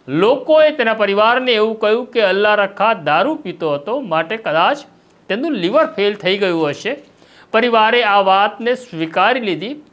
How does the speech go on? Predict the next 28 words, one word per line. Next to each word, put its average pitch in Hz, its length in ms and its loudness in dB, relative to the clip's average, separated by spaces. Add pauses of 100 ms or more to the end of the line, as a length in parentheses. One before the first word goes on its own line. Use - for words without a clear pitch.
(180)
અને 294 380 -2 (360)
ઇસ્લામ 233 600 0
પ્રમાણે 208 460 0
તેની 208 340 -8
દફનવિધિ 165 720 -6
પણ 185 260 -6
કરી 151 320 -6
દીધી. 123 340 -12 (520)
પણ 302 220 0
તેની 233 240 0
દફનવિધિ 190 560 -2
પછી 180 480 -6
પરિવારને 185 680 -2
કોઈકે 165 440 -8
જાણકારી 151 640 -2
આપી 143 440 -8 (320)
કે 160 60 -2
અલ્લા 165 300 0
રખાનું 190 520 -4
મોત 202 320 0
એ 196 80 -8
કુદરતી 165 640 -8
નથી, 120 400 -14 (600)
તેની 156 180 -4
હત્યા 208 560 -4
થઈ 139 280 -8
છે. 113 240 -16 (540)
એટલે 277 460 2